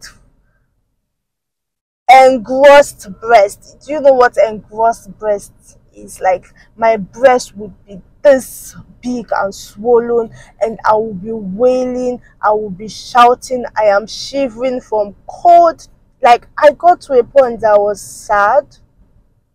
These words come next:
I was sad deep down. Like, I was like, "Does this baby don't want my breast milk? Like, am I doing something wrong?" I started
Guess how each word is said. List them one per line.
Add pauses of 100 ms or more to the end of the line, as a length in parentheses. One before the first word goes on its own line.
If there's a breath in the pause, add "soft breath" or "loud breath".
(640)
I
was
sad (140)
deep
down.
Like, (180)
I
was
like, (800)
"Does
this
baby
don't
want
my
breast
milk?
Like, (260)
am
I
doing
something
wrong?"
I
started